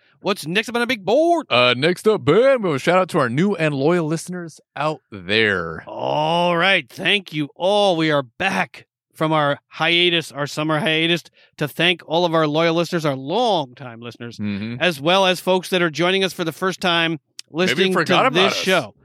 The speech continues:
Speaker 1: Please don't forget about us. But thank you all so much. We truly appreciate each and every one of you.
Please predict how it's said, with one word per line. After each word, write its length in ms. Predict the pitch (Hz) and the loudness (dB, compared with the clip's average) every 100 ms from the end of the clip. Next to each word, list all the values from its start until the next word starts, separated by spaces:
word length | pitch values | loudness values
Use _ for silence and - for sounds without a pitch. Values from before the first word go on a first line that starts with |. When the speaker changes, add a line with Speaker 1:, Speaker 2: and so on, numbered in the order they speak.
| _ - | _ -6
Speaker 1:
Please 240 | 208 254 | 0 0
don't 160 | 180 139 | 0 -4
forget 240 | 127 127 | -8 -14
about 160 | 113 107 | -14 -16
us. 140 | 101 - | -14 -8
But 120 | 151 | -4
thank 280 | - 220 202 | 0 0 2
you 100 | 220 | 2
all 180 | 196 175 | 2 2
so 180 | 190 175 | 0 0
much. 320 | 165 160 - _ _ _ _ | 0 -2 -6 _ _ _ _
We 140 | 143 165 | -4 -2
truly 300 | 214 214 202 | 0 2 2
appreciate 520 | 175 190 185 170 139 | 0 -2 2 0 0
each 180 | 175 190 | -4 -2
and 80 | 175 | 0
every 140 | 160 | 0
one 180 | 151 160 | 0 0
of 80 | 156 | 2
you. 220 | 160 | 0